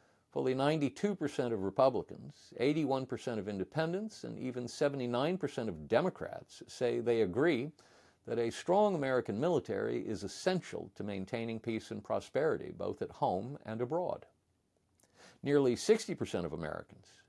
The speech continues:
fifty-eight percent to be precise, oppose cutting spending on the military to reduce the federal budget deficit.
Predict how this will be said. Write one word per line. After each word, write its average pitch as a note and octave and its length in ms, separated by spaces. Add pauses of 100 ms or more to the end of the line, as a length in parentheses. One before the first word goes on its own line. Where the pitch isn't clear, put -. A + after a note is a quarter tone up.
fifty-eight D3 460
percent F#2+ 360
to G2 60
be F#2 140
precise, F#2+ 580 (680)
oppose D#3 640
cutting C#3+ 400
spending D#3 440
on F#2+ 100
the F#2 60
military F#2+ 580
to - 180
reduce A#2 520
the - 100
federal A2 340
budget A2+ 400
deficit. D#2+ 480